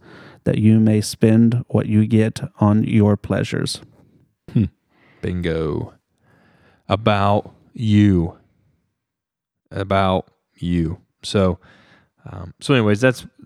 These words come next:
Speaker 3: that's kind of where I've been here lately. Um, I just wanted to share that, but, but I hope that, you know, maybe it, uh,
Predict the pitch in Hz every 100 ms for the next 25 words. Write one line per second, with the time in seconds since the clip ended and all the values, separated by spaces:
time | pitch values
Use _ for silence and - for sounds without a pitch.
0 | _ _ _ _ _ _ 139 - 165 135
1 | 120 117 110 110 110 104 104 101 101 101
2 | 90 104 95 - _ - 98 95 92 92
3 | 95 - 104 107 110 101 - 104 101 98
4 | 98 95 92 101 - - _ _ 110 113
5 | 104 98 98 131 131 _ - 110 104 101
6 | 98 - _ _ _ _ _ _ _ _
7 | _ _ _ 98 98 104 104 101 - _
8 | - 90 -